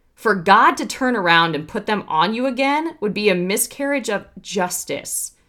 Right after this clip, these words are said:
The sacrifice of Jesus was not in vain. He suffered for you and me so we would not have to suffer. We are to enter into his suffering, Philippians three ten. We are to receive what he bore for us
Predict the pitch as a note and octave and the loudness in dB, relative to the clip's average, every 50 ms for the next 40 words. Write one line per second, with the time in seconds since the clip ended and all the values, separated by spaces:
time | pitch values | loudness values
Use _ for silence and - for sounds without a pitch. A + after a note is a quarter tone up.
0 | _ _ _ _ _ _ _ _ _ - - F#3+ F#3+ - - - - - - E4+ | _ _ _ _ _ _ _ _ _ 0 0 0 2 2 2 2 2 2 -2 -4
1 | - - C4+ B3+ - - - G3+ F3 E3 F#3 F#3+ G#3+ G#3+ F#3 F3+ D#3 D#3+ - - | -2 0 0 0 0 -2 -4 -4 -4 -6 -6 -6 -4 -2 0 0 0 0 0 -4
2 | F3 E3 F#3 E3+ F3 - - E3+ E3 D#3+ D#3+ D3+ C#3 C3+ A2+ - - - - _ | -4 0 2 2 2 0 0 -2 -4 -4 -4 -6 -6 -6 -8 -10 -12 -14 -16 _
3 | _ _ _ _ _ - - A#3 A3+ G#3 - - F4 F4+ D#4 - - C#4+ D4 C4+ | _ _ _ _ _ -14 -10 -6 -4 -4 -2 -2 -2 -2 -2 -2 -2 -2 -2 -2
4 | - - A3 F#3 F3+ D#3+ D3+ D#3 G3+ A#3+ C4+ D#4+ C#4+ - - A#3+ A#3+ A#3 A3 G#3+ | -4 -4 -4 -4 -4 -6 -8 -6 -4 -4 -4 -4 -4 -4 -2 -2 -2 -2 -2 -2
5 | A3 A3+ F#3 D3+ D#3 E3+ G#3+ C#4 C4+ - - A#3 F#3+ F#3 G3 G3+ F#3+ F#3+ F3+ F#3+ | 0 0 -2 -2 -2 -4 -4 -4 -6 -6 -6 -4 -4 -2 -2 -2 -2 -2 2 2
6 | F#3 - - - - - G#3+ G3+ G3+ - - - G3 G3 - G#3 F#3+ F3+ - - | 2 0 0 -6 -8 -6 -6 -6 -8 -10 -10 -10 -8 -6 -4 -4 -4 -4 -4 -8
7 | D#3+ - C#3+ - - _ _ _ _ _ _ _ _ _ _ _ _ _ _ - | -10 -10 -10 -14 -18 _ _ _ _ _ _ _ _ _ _ _ _ _ _ -12
8 | E3 E3+ A3+ C#4 D4+ D4 C#4 C4+ C#4+ - - A3 A3 G#3+ - - G#3 - - G3 | -8 -4 -2 0 0 0 0 2 2 2 4 4 2 2 0 -6 -8 -4 0 0
9 | A#3 B3+ B3 D4+ B3+ - - - A#3 C4 C4 B3+ - C4+ A3 E3 A3 F3+ E3 - | 0 2 2 0 0 -2 0 -2 0 0 0 0 -2 -4 -2 -2 -2 -2 0 0
10 | - E3+ D3+ D#3 - D3+ D3+ D3+ E3 G3+ C4 B3 - - F3 E3 E3 E3+ E3+ D#3+ | 0 -2 -2 -2 -4 -6 -4 -4 -2 -4 -4 -4 -2 -2 -2 -2 0 -2 -4 -4
11 | D#3 D#3+ - - E3+ D#3+ D#3+ D#3 - E3+ C#3+ C3+ - - - - _ _ _ _ | -4 -4 -6 -6 -6 -6 -6 -8 -8 -6 -6 -6 -8 -10 -14 -16 _ _ _ _
12 | _ _ _ - D#3+ F3+ B3+ C#4 C#4+ C4+ A#3+ B3 C4+ E4 - - F#3 G3 G3 G3 | _ _ _ -10 -4 -2 0 2 2 0 0 -2 -4 -4 -4 0 0 0 2 0
13 | - G#3 F#3 E3+ F3 - - C4 C4+ C4 A#3 G3+ F3 E3+ F#3 F3 G3 - G3+ G#3+ | -2 -2 -2 -2 -2 -4 -4 -4 -2 -2 -2 -2 -2 -2 -2 -2 -4 -6 -8 -6
14 | G3 F3 D#3+ - F#3+ G3 G3+ G3 G3+ G3 - - A3 A3+ B3+ C4+ - - D#3+ D#3+ | -6 -6 -4 -2 0 2 2 2 0 0 -4 -2 0 2 2 2 2 2 2 4
15 | E3 G3+ A#3+ - - | 4 2 2 -2 -6